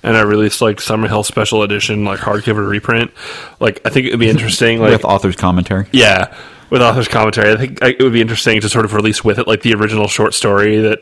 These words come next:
Speaker 1: I wrote, and see if people can figure out, like, how the hell did you get from this to what you ended up with?
Speaker 2: It's got a time dog.
Speaker 1: Yeah. I just got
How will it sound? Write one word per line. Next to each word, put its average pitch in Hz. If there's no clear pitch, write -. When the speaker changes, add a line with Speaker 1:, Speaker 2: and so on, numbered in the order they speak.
Speaker 1:
I 113
wrote, 113
and 127
see -
if 117
people 123
can 120
figure 117
out, -
like, 104
how 156
the 143
hell 123
did 117
you 110
get 113
from 107
this 117
to 110
what 107
you 107
ended 101
up 98
with? 95
Speaker 2:
It's -
got 135
a 117
time 156
dog. 113
Speaker 1:
Yeah. 170
I -
just 113
got 120